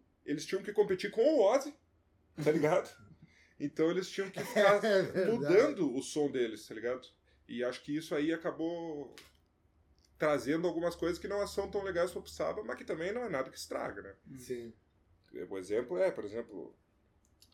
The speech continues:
Speaker 1: é, esses álbuns aí, o Born Again, entendeu? Uma tentativa de botar o vo-, o vocalista do, baixista do Deep Purple cantar no Black Sabbath,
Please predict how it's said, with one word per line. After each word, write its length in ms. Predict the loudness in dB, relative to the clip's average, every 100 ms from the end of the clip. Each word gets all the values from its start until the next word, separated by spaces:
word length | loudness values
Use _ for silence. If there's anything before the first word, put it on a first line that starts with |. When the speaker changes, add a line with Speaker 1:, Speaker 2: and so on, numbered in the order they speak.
| _ _ _ _ -14
Speaker 1:
é, 680 | -8 -4 -4 -4 -8 -14 -20 _ -14
esses 280 | -14 -4
álbuns 280 | 0 0 2
aí, 80 | 0
o 60 | 0
Born 240 | 0 -2
Again, 520 | -4 -4 -2 0 0
entendeu? 300 | -4 -6 -4
Uma 120 | -4 -4
tentativa 420 | -8 -10 -12 -10
de 60 |
botar 200 | -8 -4
o 40 | -4
vo-, 220 | -4 -10
o 260 | -10 -12 -12 -16
vocalista 480 | -16 -12 -12 -12 -12
do, 440 | -10 -10 -10 -14 -20 _ _
baixista 720 | -2 -2 -2 -6 -6 -6 -8
do 260 | -8 -12 -14 -20 _ _
Deep 240 | -14 -10 -6
Purple 360 | -2 -2 -2 -2
cantar 500 | 2 2 2 2 2 -4 _ _
no 100 | -6
Black 240 | -4 -4
Sabbath, 320 | -4 -4 -4